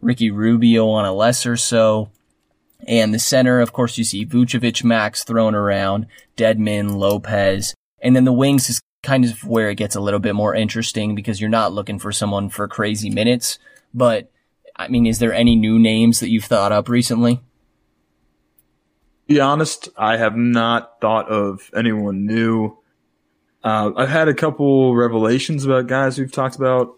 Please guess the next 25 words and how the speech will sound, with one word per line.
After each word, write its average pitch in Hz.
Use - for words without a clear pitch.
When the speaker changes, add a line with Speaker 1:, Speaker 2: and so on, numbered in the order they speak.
Speaker 2:
that 113
were 117
older. 156
Looked 151
at 120
Richaun 127
Holmes's 120
rebounding 135
a 131
little 135
bit 143
more 135
closely, 135
and 104
I, 104
I 113
didn't 131
realize 107
that 87
he 113
is 104
a 101
very 98
poor 107
rebounder, 127